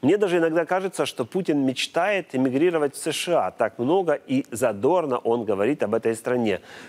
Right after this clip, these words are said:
что по Фрейду означает «вербализирует свои скрытые желания». В своем пламенном спиче в адрес Белого дома Путин назвал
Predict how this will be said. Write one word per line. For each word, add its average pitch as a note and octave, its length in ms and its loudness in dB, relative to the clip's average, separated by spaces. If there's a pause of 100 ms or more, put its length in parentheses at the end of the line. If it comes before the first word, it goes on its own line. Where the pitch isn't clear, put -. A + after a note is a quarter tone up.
что - 180 -2
по A2+ 140 -2
Фрейду D#3+ 340 0
означает A#2+ 600 0
«вербализирует B2 1000 0
свои A2 240 -2
скрытые C3 560 -2 (220)
желания». A2 560 0 (960)
В - 80 -10
своем G#3 360 2
пламенном F3+ 500 0
спиче F#3+ 460 -2
в C#3+ 80 0
адрес D3 280 0
Белого C3+ 320 2
дома F#3 300 2
Путин E3+ 400 0
назвал C#3 480 2